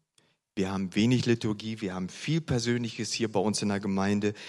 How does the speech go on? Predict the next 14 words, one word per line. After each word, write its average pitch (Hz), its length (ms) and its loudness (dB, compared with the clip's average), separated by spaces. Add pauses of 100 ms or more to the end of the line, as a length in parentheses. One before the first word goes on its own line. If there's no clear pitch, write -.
(160)
Wir 123 460 6
haben 110 240 -2
Jesus 117 380 0
Christus 117 440 0
persönlich 120 800 2
angenommen, 107 580 -2
persönlich 117 720 4
kennengelernt. 98 800 -4 (720)
Wir 101 300 0 (640)
haben 104 420 -2 (220)
vermutlich 95 560 -4
den 92 240 -8
wahreren 90 500 -2
Glauben. 80 520 -8